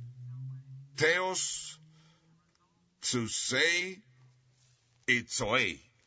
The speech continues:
Son una forma de describir la vida en tres diferentes formas, porque cada una de esos tipos de vida es diferente. Theos, biológica, Psusei, vida psicológica, Zoe,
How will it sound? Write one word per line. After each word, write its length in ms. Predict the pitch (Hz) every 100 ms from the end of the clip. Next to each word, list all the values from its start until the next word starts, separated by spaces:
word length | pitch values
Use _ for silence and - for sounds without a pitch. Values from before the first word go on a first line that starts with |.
| _ - _
Son 680 | - - 151 180 196 185 170 _ _ _ _ _ _ _ _ _ _
una 240 | 139 165
forma 300 | 147 156 160
de 140 | 139 127
describir 560 | 120 - 110 131 147
la 160 | 123 107
vida 380 | 160 170 156 123
en 120 | 110
tres 160 | 123
diferentes 480 | 123 107 120 117 98
formas, 460 | - 165 160 151 - - - -
porque 320 | 120 117 113
cada 240 | 147 165 160
una 180 | 170
de 100 | 156
esos 220 | 151 135 -
tipos 320 | 143 123 110
de 80 | 113
vida 320 | 139 127 120
es 200 | 117 117
diferente. 720 | 98 90 92 107 95 73 69 - - - - - - _ _ _ -
Theos, 600 | 135 170 175 156 - -
biológica, 760 | 104 110 139 139 165 151 143 - _ _ _ _ _ _ _ _ _ _
Psusei, 800 | - 127 107 - 147 165 170 -
vida 320 | - 90 135 120
psicológica, 760 | 107 110 123 135 127 127 127 _ _ _ _ _ -
Zoe, 680 | 117 120 202 151 156 151